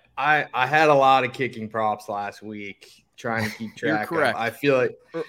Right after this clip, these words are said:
Speaker 1: feel like we've, we've really found something with this over one and a half field goals, um, bet,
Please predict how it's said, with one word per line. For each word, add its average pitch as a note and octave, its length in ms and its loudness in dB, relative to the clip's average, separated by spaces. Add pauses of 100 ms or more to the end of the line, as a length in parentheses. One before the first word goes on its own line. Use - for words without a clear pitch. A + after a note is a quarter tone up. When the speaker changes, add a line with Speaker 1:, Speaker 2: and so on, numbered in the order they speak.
(160)
Speaker 1:
feel E3 180 6
like E3 140 4
we've, D3+ 480 -2
we've C#3 260 -4
really C#3+ 220 2
found B2 480 -2
something A2 500 -6
with A2 180 -6
this A2+ 320 -4
over A#2 560 -2
one A2+ 220 -6
and A2 120 -4
a G#2+ 80 -6
half G#2 440 -6
field G#2+ 300 -8
goals, F#2+ 580 -14 (100)
um, F#2+ 520 -8 (300)
bet, F#2+ 280 -6